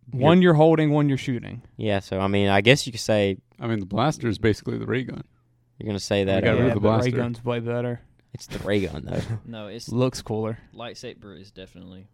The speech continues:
Speaker 4: the better option here.
Speaker 3: Take
Speaker 1: I'll
Speaker 3: lightsaber.
Speaker 1: Yeah, so lightsaber wins, but
Speaker 4: Yeah.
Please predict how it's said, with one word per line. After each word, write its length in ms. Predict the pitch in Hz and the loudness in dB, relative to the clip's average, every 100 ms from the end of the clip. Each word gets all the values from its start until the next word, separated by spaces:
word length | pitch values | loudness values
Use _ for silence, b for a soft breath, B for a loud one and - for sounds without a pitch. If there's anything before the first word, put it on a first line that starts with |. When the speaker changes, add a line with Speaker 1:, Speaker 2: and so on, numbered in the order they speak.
| _ _ | _ _
Speaker 4:
the 140 | 104 | -20
better 240 | 90 92 95 | -20 -20 -20
option 240 | 92 - | -20 -20
here. 200 | 107 101 _ _ _ _ | -20 -20 _ _ _ _
Speaker 3:
Take 100 | - | -6
Speaker 1:
I'll 60 | 123 | -4
Speaker 3:
lightsaber. 560 | 107 101 113 101 110 110 | -2 -4 -4 -6 -6 -10
Speaker 1:
Yeah, 380 | 127 120 120 117 | -6 -4 -2 -4
so 300 | - 120 117 | -4 -2 -2
lightsaber 520 | 127 143 123 147 131 | -2 -2 -2 -4 -4
wins, 320 | 117 117 117 - | -4 -6 -6 -8
but 180 | 98 | -10
Speaker 4:
Yeah. 100 | 90 | -12